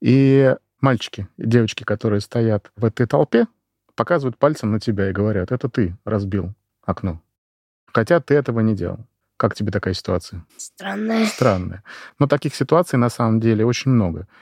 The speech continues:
Speaker 1: когда обвиняют того, кто это не совершал. Так вот, адвокат, у него есть разные секреты, разные профессиональные знания.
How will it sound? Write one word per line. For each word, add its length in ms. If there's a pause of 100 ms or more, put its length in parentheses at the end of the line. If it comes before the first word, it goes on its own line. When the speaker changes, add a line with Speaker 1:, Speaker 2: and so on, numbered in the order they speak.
(100)
Speaker 1:
когда 580
обвиняют 640
того, 360 (500)
кто 420 (400)
это 220
не 100
совершал. 500 (540)
Так 160
вот, 220
адвокат, 560 (280)
у 60
него 200
есть 200
разные 420
секреты, 460
разные 280
профессиональные 600
знания. 480